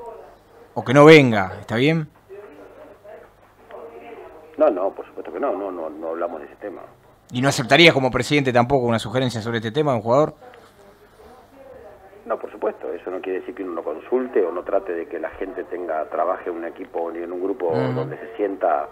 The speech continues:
Speaker 2: relajado y tranquilo. Relajado, digo, en el buen término del trabajo, no relajado para, para el rendimiento. Eh, pero uno trata siempre, cuando analiza estas cosas, de, este,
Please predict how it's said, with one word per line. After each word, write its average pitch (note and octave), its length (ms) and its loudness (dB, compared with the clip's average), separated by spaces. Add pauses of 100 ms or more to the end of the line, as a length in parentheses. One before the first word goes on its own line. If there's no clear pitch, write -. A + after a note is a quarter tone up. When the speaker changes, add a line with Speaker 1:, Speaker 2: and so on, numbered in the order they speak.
(720)
Speaker 2:
relajado G#2 480 0
y G2+ 40 -2
tranquilo. G2+ 540 -6 (160)
Relajado, D#2+ 480 -6
digo, E2+ 180 -6
en D2 60 -12
el D2+ 40 -10
buen D#2+ 200 -8
término E2+ 380 -10
del D2 80 -10
trabajo, F#2 440 -4
no C#2+ 120 -10
relajado D2 500 -8
para, B1+ 260 -10
para D#2+ 240 -6
el - 40 -6
rendimiento. E2 560 -8 (760)
Eh, G2 1040 4 (440)
pero F2 140 -4
uno G2 120 0
trata G#2+ 400 4
siempre, A#2+ 460 2
cuando F2 260 -4
analiza E2+ 260 -6
estas - 160 -10
cosas, G3 380 -2
de, E2+ 380 -6 (960)
este, C#2 960 -12